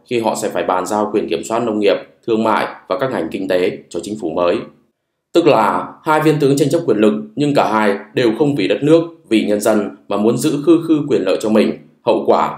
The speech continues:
những người thiệt thòi nhất là hàng triệu người dân trên cả nước. Điều gì đến cũng đã phải đến,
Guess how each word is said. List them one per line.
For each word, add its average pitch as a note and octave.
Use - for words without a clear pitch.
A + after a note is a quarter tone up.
những C#3+
người B2+
thiệt F2+
thòi E2+
nhất -
là F#2
hàng F2
triệu -
người F2
dân F#2+
trên F#2
cả E2
nước. A#2+
Điều C#3
gì C#3
đến C#3
cũng D3
đã C#3
phải A#2+
đến, G#2+